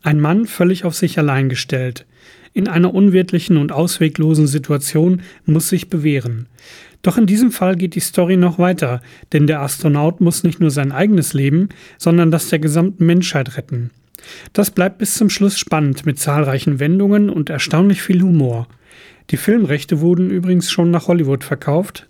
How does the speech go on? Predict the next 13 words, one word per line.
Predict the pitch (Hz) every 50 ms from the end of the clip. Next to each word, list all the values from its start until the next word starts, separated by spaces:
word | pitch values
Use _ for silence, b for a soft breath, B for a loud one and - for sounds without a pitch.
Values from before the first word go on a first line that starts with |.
| _ _ -
da | - 165
bin | 165 190 185
ich | 180 180 -
sehr | 175 160 151
gespannt. | 156 - - - 123 117 113 110 - - _ _ _ _ _ _ B B B B B B B B B B B B B -
Andy | 190 196 220 208 202 202
Weir, | 196 208 190 143 131 123 120 120 - _ -
Der | - 165 147
Astronaut, | 156 156 - - - - 165 147 135 117 120 120 117 - - - - _
erschien | - 175 - - - 170 175 190
zweitausendeinundzwanzig | 185 - - - 151 - - 143 131 143 156 147 143 175 202 202 - - - 175 175 170 - 180 156 - -
bei | - 131 123
Heyne | 117 127 139 147 170 190 220 262